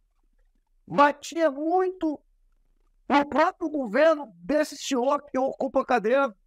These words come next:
do executivo hoje, dizendo que eram os mais ladrões possíveis. Ele disse, um dos mais corruptos, um governo de corruptos.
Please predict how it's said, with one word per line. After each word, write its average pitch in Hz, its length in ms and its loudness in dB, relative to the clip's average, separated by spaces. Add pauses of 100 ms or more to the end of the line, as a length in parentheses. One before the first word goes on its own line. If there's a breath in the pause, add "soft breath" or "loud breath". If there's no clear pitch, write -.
(240)
do 180 120 4
executivo 220 680 2
hoje, 165 280 -4 (1300)
dizendo 285 720 -2
que - 160 -2
eram 294 340 2
os 220 180 -2
mais 311 800 0 (2000)
ladrões 285 600 2
possíveis. 262 540 -4
Ele 359 220 4
disse, 330 440 -4 (520)
um 320 100 0
dos 277 260 -6
mais 320 340 2
corruptos, 330 720 -2
um 269 140 -2
governo 311 440 0
de 302 120 -4
corruptos. 311 500 -2